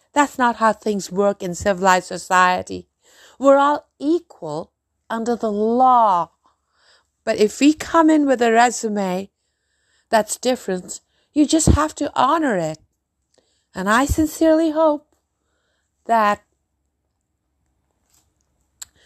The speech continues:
the different tribes in every race and demographic, well, within those tribes, there must be somebody who sees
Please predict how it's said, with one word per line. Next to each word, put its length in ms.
the 80
different 520
tribes 800
in 280
every 760
race 500
and 140
demographic, 800
well, 160
within 340
those 260
tribes, 640
there 100
must 280
be 80
somebody 880
who 160
sees 640